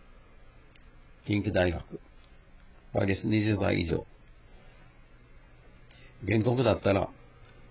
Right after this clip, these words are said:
八割取れますか？本買ってない？赤本。ケチやね、本当に。二十倍、二十人に一人ですよ。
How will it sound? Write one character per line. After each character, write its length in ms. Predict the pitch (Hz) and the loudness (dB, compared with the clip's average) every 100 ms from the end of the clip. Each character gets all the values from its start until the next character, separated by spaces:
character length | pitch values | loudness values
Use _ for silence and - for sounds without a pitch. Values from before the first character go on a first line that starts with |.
| - - | -20 -8
八 240 | 98 110 | -4 0
割 180 | 107 - - | 0 0 -6
取 100 | 95 | -4
れ 80 | |
ま 80 | 95 | -2
す 120 | - | -2
か？ 180 | - 131 - - - - - - - - - - - - - - - - - - | -2 -4 -6 -20 -20 -20 -20 -20 -20 -20 -20 -20 -20 -20 -20 -20 -20 -20 -20 -10
本 220 | - 143 123 | -2 0 2
買 160 | 117 | 0
っ 20 | - | 2
て 100 | 151 | 2
な 160 | 95 | 4
い？ 80 | 139 - | 2 -2
赤 220 | 90 85 | -6 -4
本。 260 | 87 95 - - | -2 -2 -6 -10
ケ 160 | - 87 | -4 -2
チ 120 | 87 | -2
や 100 | 80 | -2
ね、 140 | 123 | 0
本 200 | 143 120 | 0 0
当 140 | 107 98 | 0 0
に。 240 | 95 - - - - - - - - - - | -2 -4 -12 -20 -20 -20 -20 -20 -20 -20 -6
二 220 | 101 131 | 0 2
十 180 | 170 170 | 2 2
倍、 240 | 92 78 95 | 2 0 0
二 160 | 135 | 0
十 140 | 160 135 | 2 0
人 180 | 87 | 0
に 60 | 80 | -4
一 60 | - | -4
人 240 | 95 90 | 0 0
で 120 | 78 | -2
す 120 | - | -8
よ。 180 | - 117 | -10 -12